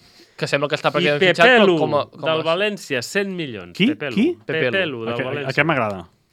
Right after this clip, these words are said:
Speaker 2: Cent milions?
Speaker 3: No, home, no.
Speaker 2: Hi ha
Speaker 3: Però
Speaker 2: dos nanos, el, que són dos Marcs, el Bernal i el Caçador. Pues vinga, pa arriba, tu.
Speaker 3: Però
Speaker 2: Ja
Speaker 3: aviam,
Speaker 2: està.
Speaker 3: estem parlant de... o sigui,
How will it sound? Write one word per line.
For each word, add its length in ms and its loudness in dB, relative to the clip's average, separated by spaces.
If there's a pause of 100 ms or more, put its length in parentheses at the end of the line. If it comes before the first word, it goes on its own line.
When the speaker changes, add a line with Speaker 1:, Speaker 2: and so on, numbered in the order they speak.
(220)
Speaker 2:
Cent 320 0
milions? 560 -2 (320)
Speaker 3:
No, 80 -6
home, 120 0
no. 200 2 (880)
Speaker 2:
Hi 80 4
ha 60 8
Speaker 3:
Però 80 4
Speaker 2:
dos 180 0
nanos, 320 0
el, 240 -2
que 160 0
són 160 -4
dos 240 -4
Marcs, 340 -2
el 140 -2
Bernal 400 0
i 80 0
el 100 -2
Caçador. 520 -4
Pues 180 -6
vinga, 300 -6 (120)
pa 120 -6
arriba, 340 -4
tu. 140 -4 (180)
Speaker 3:
Però 160 -2
Speaker 2:
Ja 80 4
Speaker 3:
aviam, 60 -2
Speaker 2:
està. 160 -4 (180)
Speaker 3:
estem 280 -2
parlant 300 0
de... 140 -2 (160)
o 80 -10
sigui, 300 -8